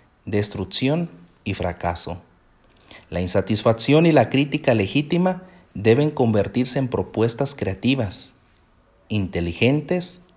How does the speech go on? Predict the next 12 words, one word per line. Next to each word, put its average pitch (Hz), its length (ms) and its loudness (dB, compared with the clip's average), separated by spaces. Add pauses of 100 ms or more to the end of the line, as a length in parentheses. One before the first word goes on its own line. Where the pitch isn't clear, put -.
(100)
y 95 140 -4
viables 101 720 2 (560)
que 92 140 -2
nos 87 180 -4
permitan 113 480 0
hacer 131 500 -2 (180)
de 90 280 -8
México 143 580 0 (580)
un 135 220 4
país 101 380 2
más 90 260 -4
digno, 160 440 2